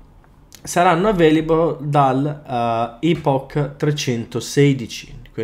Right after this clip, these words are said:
andiamo a parlare anche quello adesso. Yield Farming, eh, Reward, che saranno ave-, ehm, da gennaio fino a giugno, e Swap Other Token for Sunday.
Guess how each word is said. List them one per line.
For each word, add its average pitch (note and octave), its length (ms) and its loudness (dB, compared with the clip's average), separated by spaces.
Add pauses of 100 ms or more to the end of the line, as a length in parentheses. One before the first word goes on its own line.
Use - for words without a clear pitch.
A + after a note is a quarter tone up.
andiamo A2+ 120 -4
a - 20 -10
parlare A2 400 -4
anche A2 240 -10
quello C#3 280 2
adesso. G2+ 380 -8 (540)
Yield E3 240 2
Farming, F#3+ 640 4
eh, A#2+ 680 0
Reward, G3 640 2
che C#3+ 140 -10
saranno B2+ 560 -2
ave-, A#2+ 840 -2
ehm, G#2+ 380 -10
da A2+ 420 -4 (240)
gennaio C3+ 1040 -2
fino C3+ 680 -2
a A#2+ 400 -4
giugno, B2+ 920 -6 (1300)
e F#3+ 320 2
Swap F#3+ 520 2
Other D#3+ 300 2
Token C#3+ 420 0
for B2 300 -4
Sunday. G#2 720 -8